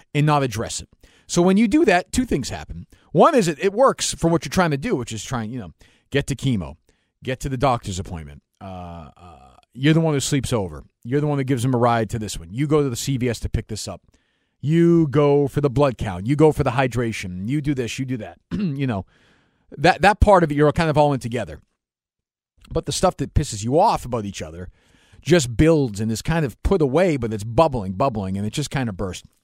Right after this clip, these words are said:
And like all this stuff, I mean, financial stuff was a big factor. There were things done that, you know, again, that, that, that, that, that didn't thrill my brother, didn't thrill me, and we addressed it. We had a conversation. Um,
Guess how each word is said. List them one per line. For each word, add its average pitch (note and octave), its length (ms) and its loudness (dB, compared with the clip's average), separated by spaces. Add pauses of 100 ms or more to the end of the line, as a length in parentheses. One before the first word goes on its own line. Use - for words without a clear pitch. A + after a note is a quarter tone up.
(400)
And B3 120 0
like B3+ 160 2
all F#3+ 140 4
this D3+ 100 -4
stuff, C#3+ 260 -2
I D3 40 -6
mean, C3+ 160 -4
financial C3 480 -4
stuff A2 240 -4
was G2+ 100 -4
a G2+ 60 -4
big F#2 180 -6
factor. E2+ 420 -12
There G#2+ 140 -6
were G#2+ 100 -4
things A#2+ 280 -6
done A2+ 240 -4
that, G#2+ 120 -6 (500)
you C#3+ 100 -2
know, B2+ 180 -2
again, C3 280 -2
that, G#2 180 -6
that, A2 240 -8
that, G2+ 240 -10
that, F#2+ 280 -18
that - 240 -20
didn't D3+ 280 -6
thrill C#3 240 4
my A2 140 0
brother, A2+ 360 0
didn't G#3 200 -4
thrill C3 180 -2
me, B2 460 -4
and B2+ 100 -6
we A#2+ 120 -2
addressed A2+ 360 -4
it. D3+ 60 -6
We D3+ 80 -4
had A#2+ 60 -2
a G#2+ 40 -6
conversation. A2+ 640 -6 (600)
Um, B2+ 600 -2